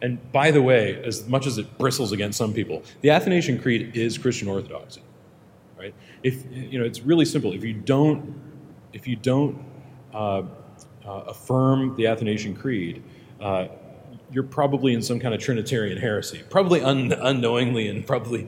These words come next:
<laughs> probably, uh, it's probably all innocent. But, but it's just to say that, that that's a corrective, right?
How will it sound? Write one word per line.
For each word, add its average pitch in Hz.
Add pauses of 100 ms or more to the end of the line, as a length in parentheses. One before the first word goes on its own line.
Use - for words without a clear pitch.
(120)
<laughs> -
probably, 131 (120)
uh, 117 (180)
it's 123
probably 117
all 117
innocent. 120
But, 107 (260)
but 123
it's 120
just 131
to 127
say 110
that, 95
that 101
that's 110
a 107
corrective, -
right? 92